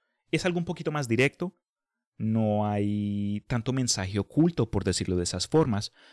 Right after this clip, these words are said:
pero de ambas maneras fue un episodio entretenido y, y pues sí, fue, fue, ah, yo am-, como amante de, de, de esta clase de, de mechs, porque como habíamos hablado tú y yo ante-, en el pasado,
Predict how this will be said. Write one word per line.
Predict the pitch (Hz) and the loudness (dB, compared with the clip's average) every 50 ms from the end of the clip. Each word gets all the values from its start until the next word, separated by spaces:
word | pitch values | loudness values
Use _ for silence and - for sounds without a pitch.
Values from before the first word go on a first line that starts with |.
| - - - | -14 -2 2
pero | 156 147 147 | 4 4 4
de | 151 165 | 4 2
ambas | 170 185 180 | 0 0 -2
maneras | 185 180 151 131 139 143 - | -2 -2 -2 -2 -2 -2 -2
fue | - 156 | -2 -4
un | 156 151 156 | -4 -6 -8
episodio | 156 151 151 - 131 120 120 123 - - | -8 -6 -4 -2 0 0 0 -2 -4 -4
entretenido | 131 123 - 127 120 - 113 107 113 143 165 175 190 240 - _ _ _ _ _ _ _ _ _ _ _ _ _ _ _ _ _ _ _ _ _ _ _ _ _ - | -6 -6 -4 -4 -4 -2 -2 -2 0 0 0 0 0 -2 -6 _ _ _ _ _ _ _ _ _ _ _ _ _ _ _ _ _ _ _ _ _ _ _ _ _ -4
y, | - 123 113 110 107 107 104 104 101 98 95 - - _ _ _ _ _ _ _ _ _ _ _ _ _ _ _ _ _ _ _ _ _ _ _ _ _ _ _ _ - | 0 0 2 2 2 2 0 0 -2 -2 -6 -8 -12 _ _ _ _ _ _ _ _ _ _ _ _ _ _ _ _ _ _ _ _ _ _ _ _ _ _ _ _ -8
y | - 104 | -8 -8
pues | - 92 85 | -6 -6 -8
sí, | - - 92 151 269 269 202 165 - - | -6 -6 -6 -6 -6 -8 -8 -12 -10 -6
fue, | - 123 107 - - | -4 -4 -2 -2 0
fue, | - 143 143 143 143 139 - - - | 2 2 2 2 2 0 -4 -6 -4
ah, | - 123 120 120 | -4 -2 -2 2
yo | 113 120 120 | 4 6 6
am-, | 120 123 | 4 4
como | - - 156 151 | 0 -2 -2 0
amante | 131 113 104 107 113 - 147 | 2 2 2 2 2 2 4
de, | 139 117 98 92 90 85 82 85 82 73 | 4 6 6 6 4 4 2 0 -2 -2
de, | - 92 90 78 | -2 -2 -2 -2
de | 85 104 | 0 0
esta | 98 - 120 | 0 0 0
clase | - 117 110 - - 127 | -2 -2 -2 -2 0 0
de, | 123 120 104 95 90 82 85 - _ _ _ _ _ _ _ _ _ - _ _ _ _ _ _ _ _ _ - - _ - | 0 0 0 0 0 -2 -4 -8 _ _ _ _ _ _ _ _ _ -20 _ _ _ _ _ _ _ _ _ -20 -20 _ -2
de | 117 101 | 0 0
mechs, | 90 92 95 131 170 - - - - _ _ | 2 2 2 0 -2 -4 -6 -8 -8 _ _
porque | - 117 - - 110 104 98 101 - _ _ _ - | -8 -6 -4 -2 -2 -2 -2 -4 -10 _ _ _ -2
como | - 127 120 113 | 0 2 4 4
habíamos | 113 113 120 139 - 160 | 4 4 4 2 0 -2
hablado | 139 123 113 113 | -2 -2 -2 0
tú | - 139 | -2 -2
y | |
yo | 131 127 139 | 0 0 0
ante-, | 139 139 - 135 - | 0 -2 -4 -6 -4
en | 143 135 | 0 0
el | 131 127 | 0 0
pasado, | - 113 - - 151 143 107 87 | -2 -2 -2 -2 -2 -2 -2 -4